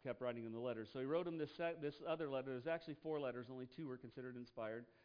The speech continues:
This is the second of the two that were considered inspired.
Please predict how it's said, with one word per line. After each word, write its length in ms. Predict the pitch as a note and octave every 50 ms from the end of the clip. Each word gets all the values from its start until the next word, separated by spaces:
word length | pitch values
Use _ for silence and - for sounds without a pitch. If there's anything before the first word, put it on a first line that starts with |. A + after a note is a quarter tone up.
| - -
This 80 | C3 B2
is 60 | C3
the 80 | B2+ A2+ -
second 280 | - C#3+ C#3 C#3 C#3+ B2
of 80 | C3+ A#2+
the 100 | B2 B2
two 180 | - B2+ B2
that 80 | A#2+ A#2
were 80 | A#2
considered 420 | A2+ B2+ A2+ - - B2+ A#2+ A#2 A2+
inspired. 480 | G#2+ G2+ - B2 A#2 A2 G#2+ A2+ A#2+